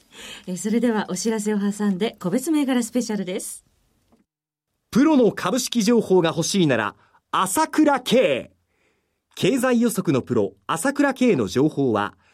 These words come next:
Speaker 2: 株式会社エーエスケーワンが配信中。ウェブサイトはキーワード、エーエスケーワン朝倉で検索。モーニングニュース、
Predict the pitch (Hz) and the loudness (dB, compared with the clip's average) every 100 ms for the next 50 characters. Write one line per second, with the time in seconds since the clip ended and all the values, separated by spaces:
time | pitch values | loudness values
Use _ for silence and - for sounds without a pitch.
0 | _ _ _ 156 175 208 - 180 165 - | _ _ _ -4 -2 -2 0 0 0 -2
1 | 120 110 _ _ - 156 285 294 285 - | -6 -8 _ _ -2 2 4 4 2 0
2 | - 269 277 269 233 240 - - 196 - | 0 2 2 2 2 0 -6 -4 -4 2
3 | 190 185 170 156 104 - _ _ _ _ | 2 2 2 2 0 -6 _ _ _ _
4 | _ _ _ _ _ - 147 190 196 180 | _ _ _ _ _ -4 -2 0 -2 -2
5 | 131 113 101 - - - 214 226 180 110 | -2 -2 -2 -8 -10 -2 0 2 0 -2
6 | 87 - _ _ _ - 180 285 269 - | -6 -12 _ _ _ 0 2 4 2 0
7 | - 233 214 185 104 - _ 151 202 285 | 0 2 2 2 -2 -6 _ -4 -2 0
8 | 285 269 240 208 - 165 160 127 - - | 0 2 2 0 -2 -2 -2 -6 -10 -20
9 | _ _ _ _ _ _ _ - 123 202 | _ _ _ _ _ _ _ -4 2 4
10 | 214 196 180 160 101 92 - | 4 4 4 2 0 -6 -12